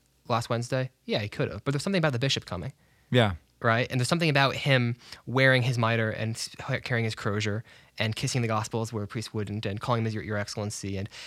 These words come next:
Speaker 1: the kids kneeling in front of him to receive the sacrament. Like, there's something about all of that that reminds you of the majesty of heaven, like you said.
Speaker 2: So, um, so I'm <laughs> gonna make this super controversial then.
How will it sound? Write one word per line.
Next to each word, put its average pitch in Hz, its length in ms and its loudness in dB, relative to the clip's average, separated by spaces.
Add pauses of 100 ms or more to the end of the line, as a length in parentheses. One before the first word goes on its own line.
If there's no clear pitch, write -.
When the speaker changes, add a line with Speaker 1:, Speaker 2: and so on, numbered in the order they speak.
(120)
Speaker 1:
the 139 120 2
kids 131 200 0
kneeling 127 260 6
in 117 60 2
front 120 160 0
of 117 60 -4
him 120 140 -2
to 113 60 -2
receive 110 220 -4
the 113 60 -6
sacrament. 104 300 -2
Like, 127 60 0
there's 135 100 -2
something 190 180 4
about 135 200 8
all 117 100 8
of 107 80 2
that 110 160 2
that 117 160 -2
reminds 123 440 2
you 117 120 0
of 110 140 -4
the 107 80 -2
majesty 110 460 -2
of 101 80 -6
heaven, - 220 -4
like 110 120 -8
you 107 60 -8
said. - 260 -2 (920)
Speaker 2:
So, 143 440 8
um, 117 380 6 (340)
so 123 340 4
I'm 127 160 4 (160)
<laughs> - 180 -10
gonna 107 140 2
make 110 200 0
this 98 140 -6
super - 420 -2
controversial 117 520 2
then. 104 200 -2